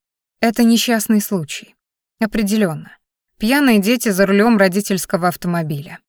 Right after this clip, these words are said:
Следуя за пикапом Шеридана, знающим дорогу к дому Оуэн Гринов, я старалась не смотреть на белоснежного пса, сидящего в его прицепе,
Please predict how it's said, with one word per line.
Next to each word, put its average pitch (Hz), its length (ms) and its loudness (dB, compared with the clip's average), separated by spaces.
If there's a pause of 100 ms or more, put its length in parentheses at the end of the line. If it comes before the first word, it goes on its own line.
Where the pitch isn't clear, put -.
(380)
Следуя 208 460 2
за 190 100 -2
пикапом 196 480 0
Шеридана, 165 540 -2
знающим 190 480 0
дорогу 180 400 0
к 165 80 -6
дому 185 340 0
Оуэн 180 380 0
Гринов, 214 440 0 (320)
я 254 220 0
старалась 240 480 2
не 226 80 2
смотреть 240 500 0
на 170 120 -4
белоснежного 170 640 -2
пса, - 320 -4 (280)
сидящего 190 600 -2
в 156 60 -8
его 170 240 -4
прицепе, 170 580 -6